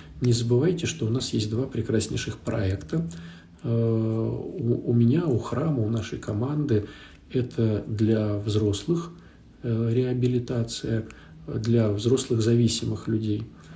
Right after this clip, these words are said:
э, от алкоголя и от наркотиков реабилитация живая. И для их родственников, чтобы грамотно себя вести с зависимыми людьми и чтобы их на путь истинный правильно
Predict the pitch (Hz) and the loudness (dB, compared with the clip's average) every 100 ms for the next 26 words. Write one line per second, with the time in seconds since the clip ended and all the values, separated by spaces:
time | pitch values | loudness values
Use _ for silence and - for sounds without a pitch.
0 | - - - - 127 110 107 104 113 - | -20 -20 -20 -10 -4 -4 -2 -4 -4 -2
1 | 110 - 110 113 104 98 - 107 - 185 | -2 0 2 4 4 0 -2 -6 -2 -4
2 | - - - - 113 110 113 113 120 107 | -4 -6 -6 0 0 0 -4 -4 -4 -4
3 | - 113 104 - - 127 110 117 117 98 | -4 -4 -6 -8 -6 -2 0 2 2 2
4 | 98 101 - - - - - 156 123 120 | -2 -4 -12 -20 -20 -20 0 2 4 6
5 | 113 - 135 165 - - 113 104 - - | 6 4 2 2 -4 -4 -2 -2 -6 -18
6 | - - - 123 117 123 120 110 - 107 | -20 -18 -4 0 0 2 0 -2 -2 -4
7 | - 113 107 107 - - 113 104 - - | -2 0 0 -2 -6 -2 0 0 -4 -18
8 | - - 107 113 113 104 - 104 107 107 | -12 -4 2 4 4 2 0 -2 0 0
9 | 113 113 110 107 - - - 110 110 110 | 2 2 2 0 -6 -10 -2 2 4 2
10 | - - - - - - 120 113 131 113 | -2 -14 -20 -20 -20 -4 0 4 4 2
11 | - 123 - 107 107 101 101 - - - | 2 2 2 -2 0 0 -4 -10 -20 -20
12 | - - 113 110 107 101 98 | -6 2 4 4 4 2 0